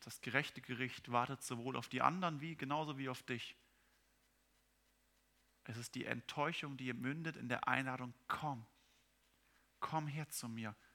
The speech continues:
Komm, jeder, auf den Römer eins zutrifft, ob es nun viele Punkte oder wenig Punkte sind, „Komm“, spricht Jesus Christus. „Komm und flieh zu dem Mann von Golgatha.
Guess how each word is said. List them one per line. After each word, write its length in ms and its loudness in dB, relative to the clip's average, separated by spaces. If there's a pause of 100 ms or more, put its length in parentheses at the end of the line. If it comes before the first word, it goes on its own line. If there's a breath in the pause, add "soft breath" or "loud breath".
(960 loud breath)
Komm, 340 4 (460)
jeder, 500 0 (460)
auf 140 -8
den 140 0
Römer 380 2
eins 340 6
zutrifft, 720 -8
ob 180 -6
es 180 -6
nun 240 -4
viele 340 -2
Punkte 340 -4
oder 160 0
wenig 340 0
Punkte 240 -12
sind, 240 -10 (100)
„Komm“, 400 -4 (420)
spricht 400 -6
Jesus 340 -4
Christus. 600 -8 (600 loud breath)
„Komm 300 4 (380 loud breath)
und 160 -4
flieh 420 -2 (960)
zu 160 -8
dem 160 -2
Mann 260 0
von 280 -8
Golgatha. 640 -4